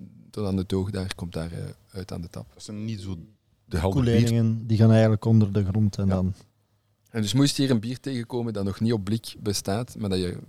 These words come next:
Speaker 1: van de tap kan drinken, dan kan je met een, een growler, heet dat.
Speaker 2: Hoe werkt dat systeem eigenlijk? Want met veel mensen, allee, eh, het is niet bij iedereen bekend. Want, eh,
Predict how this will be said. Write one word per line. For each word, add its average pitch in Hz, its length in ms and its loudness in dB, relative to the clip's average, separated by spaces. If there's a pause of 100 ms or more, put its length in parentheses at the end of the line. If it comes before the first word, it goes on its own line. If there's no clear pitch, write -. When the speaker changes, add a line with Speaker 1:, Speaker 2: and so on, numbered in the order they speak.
(120)
Speaker 1:
van - 120 -14
de 92 80 -10
tap 98 220 -8
kan 104 160 -8
drinken, 107 280 -8
dan 92 120 -6
kan 87 140 -8
je 95 80 -6
met 92 160 -6
een, 87 220 -8
een 98 180 -6
growler, 110 440 -8
heet 101 180 -12
dat. 98 140 -10 (840)
Speaker 2:
Hoe 131 120 4
werkt 104 220 4
dat 131 140 2
systeem 185 380 0
eigenlijk? 101 300 -4
Want 95 200 -8
met 95 120 -6
veel 101 140 -2
mensen, 107 360 -2
allee, 92 180 -6 (100)
eh, 73 120 -12 (540)
het - 200 -18
is 104 120 -6
niet 127 120 2
bij 107 100 4
iedereen 104 220 2
bekend. 87 280 -4
Want, 80 140 -6
eh, 78 60 -8